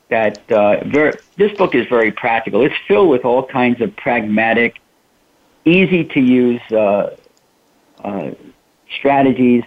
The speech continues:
tools, and what have you. Uh, but this one acronym is L U V, appropriately written out. And of course, you pronounce it, it's love, right? Well, to share, to share that love and, and to be loving,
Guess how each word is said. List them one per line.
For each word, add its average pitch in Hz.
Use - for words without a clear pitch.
tools, 117
and 113
what 110
have 117
you. 110
Uh, 110
but 131
this 160
one 175
acronym 113
is 110
L 151
U 135
V, 110
appropriately 107
written 101
out. 98
And 110
of 127
course, 233
you 127
pronounce 135
it, 113
it's 110
love, 139
right? 127
Well, 170
to 165
share, 190
to 151
share 190
that 160
love 127
and, 120
and 120
to 131
be 147
loving, 139